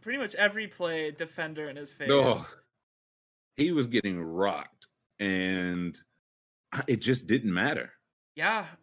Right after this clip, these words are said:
Speaker 1: I mean,
Speaker 2: It just did not matter.
Speaker 1: he's, he's got some insane confidence. Like, it's, that's a guy
Speaker 2: Yeah,
Speaker 1: that
Speaker 2: he's
Speaker 1: could, if he takes the next step, that's scary.
Speaker 2: I'll say this.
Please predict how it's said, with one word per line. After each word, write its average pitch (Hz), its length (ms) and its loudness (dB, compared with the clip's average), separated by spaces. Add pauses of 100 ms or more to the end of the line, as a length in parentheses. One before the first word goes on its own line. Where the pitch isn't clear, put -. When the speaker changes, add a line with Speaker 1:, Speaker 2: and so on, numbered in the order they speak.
Speaker 1:
I 160 100 -2
mean, 170 220 -4
Speaker 2:
It 113 60 2
just 110 220 -4
did 123 140 4
not 117 180 4
matter. 101 480 -2
Speaker 1:
he's, 440 220 -8
he's 339 340 -4
got 320 220 -2
some 226 240 -6
insane 185 540 -4
confidence. 143 880 -10
Like, 139 420 -6 (240)
it's, - 640 -8 (480)
that's 208 200 -2
a 262 80 -4
guy 220 220 4
Speaker 2:
Yeah, - 0 - (280)
Speaker 1:
that - 60 -4
Speaker 2:
he's 147 120 -18 (160)
Speaker 1:
could, 202 240 -10
if 175 160 -6
he 214 120 -12
takes 208 320 -8
the 175 100 -8
next 165 300 -6
step, 151 340 -6
that's - 380 -10 (1120)
scary. 165 320 0
Speaker 2:
I'll 175 100 4
say 180 200 2
this. 170 160 0